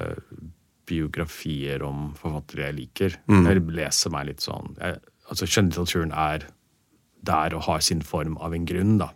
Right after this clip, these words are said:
Speaker 2: Ja.
Speaker 1: Eh, og, og det har jeg ofte overlatt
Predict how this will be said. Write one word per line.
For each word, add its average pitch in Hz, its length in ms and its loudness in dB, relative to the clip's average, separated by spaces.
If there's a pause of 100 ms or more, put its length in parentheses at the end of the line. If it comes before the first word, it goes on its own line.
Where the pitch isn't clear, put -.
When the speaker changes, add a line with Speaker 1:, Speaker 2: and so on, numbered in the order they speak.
(120)
Speaker 2:
Ja. 104 160 8 (540)
Speaker 1:
Eh, 82 400 -6
og, 78 640 -6 (1300)
og 87 60 -4
det 90 100 4
har 82 140 4
jeg 80 100 -4
ofte - 180 -10
overlatt 76 400 -6